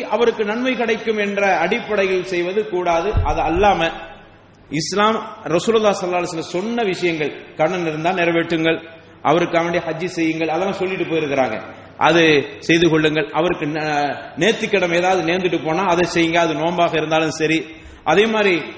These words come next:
அவரு ஏதாவது வசியத்து பண்ணிட்டு போனா அதை செய்யுங்க, அதால் அவருக்கு போய் கிடைக்கும். இதை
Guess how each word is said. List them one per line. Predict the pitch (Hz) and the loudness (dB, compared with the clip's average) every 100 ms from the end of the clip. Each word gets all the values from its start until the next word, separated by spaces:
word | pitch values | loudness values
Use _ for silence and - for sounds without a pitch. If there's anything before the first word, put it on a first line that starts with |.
| - 127 | -10 -2
அவரு | 175 196 190 175 151 131 - - | 0 2 2 2 -2 -6 -12 -2
ஏதாவது | 165 196 208 202 185 | 0 4 4 2 2
வசியத்து | 180 185 262 214 208 | 0 2 0 0 0
பண்ணிட்டு | 185 185 170 | 0 0 0
போனா | 156 170 196 | 0 0 2
அதை | 165 185 | 0 0
செய்யுங்க, | - 165 170 | -2 -4 -2
அதால் | 165 165 165 156 | -2 0 0 0
அவருக்கு | 156 151 | -2 -4
போய் | 160 170 | -4 0
கிடைக்கும். | 156 160 151 131 - - - - - - - | 0 2 0 -4 -10 -20 -20 -20 -20 -20 -12
இதை | 123 156 165 | -2 0 0